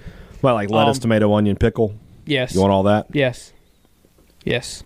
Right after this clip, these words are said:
Speaker 1: Anything, anything unusual vegetables you wanna put on there?
Speaker 2: No.
Speaker 1: Some
Speaker 2: I
Speaker 1: beef
Speaker 2: mean,
Speaker 1: chips or
Speaker 2: I, I
Speaker 1: something?
Speaker 2: do
Speaker 1: Or
Speaker 2: enjoy some. I mean, like you said, uh, bacon's good, cheese is good, of course, but I'd like sometimes some of those, like, fried onion straws or
Speaker 1: Yeah,
Speaker 2: whatever.
Speaker 1: yeah,
Speaker 2: That's,
Speaker 1: okay.
Speaker 2: that's a good
Speaker 1: A little
Speaker 2: choice.
Speaker 1: fried,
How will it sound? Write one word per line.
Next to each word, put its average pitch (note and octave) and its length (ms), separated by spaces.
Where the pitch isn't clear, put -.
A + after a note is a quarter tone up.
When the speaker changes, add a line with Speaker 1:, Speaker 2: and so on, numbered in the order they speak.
Speaker 1:
Anything, A#2 320
anything C3 280
unusual B2 640
vegetables B2 500
you C3 60
wanna B2+ 140
put C3+ 120
on C3 120
there? C#3 260
Speaker 2:
No. A3 400
Speaker 1:
Some F#3+ 260
Speaker 2:
I F3+ 80
Speaker 1:
beef G3 60
Speaker 2:
mean, G3+ 140
Speaker 1:
chips C#3 200
or - 40
Speaker 2:
I, G#3 80
I - 20
Speaker 1:
something? G3+ 220
Speaker 2:
do A3 180
Speaker 1:
Or - 20
Speaker 2:
enjoy F3+ 440
some. E3+ 200
I E3 80
mean, F3 140
like F3+ 180
you E3+ 60
said, E3+ 160
uh, D3 400
bacon's D3 400
good, D#3 340
cheese E3 260
is C3 120
good, C3+ 160
of C3 80
course, C#3+ 260
but D#3 140
I'd G3 280
like G3 200
sometimes F3+ 420
some E3 140
of D#3 40
those, D3+ 140
like, C3+ 200
fried C#3+ 340
onion C#3+ 260
straws C#3+ 480
or C#3+ 40
Speaker 1:
Yeah, B2 120
Speaker 2:
whatever. D3+ 280
Speaker 1:
yeah, D3+ 40
Speaker 2:
That's, D3+ 200
Speaker 1:
okay. D#3 100
Speaker 2:
that's D#3 140
a - 20
good D3 140
Speaker 1:
A - 20
little D3 220
Speaker 2:
choice. C#3+ 120
Speaker 1:
fried, C3 240